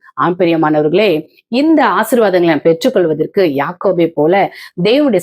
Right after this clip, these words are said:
சமூகத்திலே நம்மை அர்ப்பணிக்க வேண்டும். "பயப்படாதே" என்ற அந்த வார்த்தை முன்னூத்தி அறுபத்தைந்து தடவை இந்த வேதத்தில் வந்திருப்பதை நாம் பார்க்க முடியும். ஒவ்வொரு நாளும் ஒவ்வொரு மனிதனுக்கு ஒரு விதமான பயங்கள் வருகிறது. ஆகவேதான் அனுதினமும் தேவனுடைய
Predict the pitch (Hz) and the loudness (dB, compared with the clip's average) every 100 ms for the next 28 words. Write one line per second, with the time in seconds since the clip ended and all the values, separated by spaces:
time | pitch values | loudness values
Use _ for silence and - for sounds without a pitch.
0 | - 160 220 185 156 202 160 143 165 151 | -2 0 0 0 0 0 0 0 0 0
1 | 165 - 180 165 156 147 147 180 165 - | -4 -2 -2 0 -2 -2 -2 0 -2 -6
2 | - - 160 180 240 254 240 233 269 269 | -20 -8 -2 0 0 0 2 2 2 2
3 | 180 180 180 160 151 147 170 190 208 170 | 2 0 0 0 -2 -2 -4 -2 -4 -4
4 | - _ 202 226 285 330 285 254 185 233 | -10 _ -4 0 2 0 -2 -2 0 2
5 | 247 - 214 185 180 180 233 254 185 180 | 2 0 -2 -2 0 0 2 0 0 0
6 | 175 170 208 214 - 185 165 151 185 233 | 0 2 0 -2 -2 -2 0 0 0 0
7 | 208 151 165 233 175 160 147 165 170 147 | 0 -2 0 -2 -2 -2 -4 -2 -2 -2
8 | 156 175 147 - - - 196 262 320 302 | 0 0 -2 -12 -12 -4 -2 0 0 2
9 | 254 233 277 294 214 208 247 214 180 214 | 2 0 2 2 2 2 2 2 0 0
10 | 240 226 311 254 208 226 247 233 214 208 | 0 0 0 2 2 2 2 2 0 0
11 | 240 277 196 175 180 196 180 165 175 170 | 0 0 0 2 2 2 0 -2 -2 -2
12 | 151 175 - _ - - 143 185 220 180 | 0 -2 -2 _ -20 -6 -4 0 2 2
13 | 160 226 180 165 - - 151 208 247 294 | 2 0 0 -2 -8 -6 -2 0 2 2
14 | 302 339 254 196 185 | 2 2 2 2 2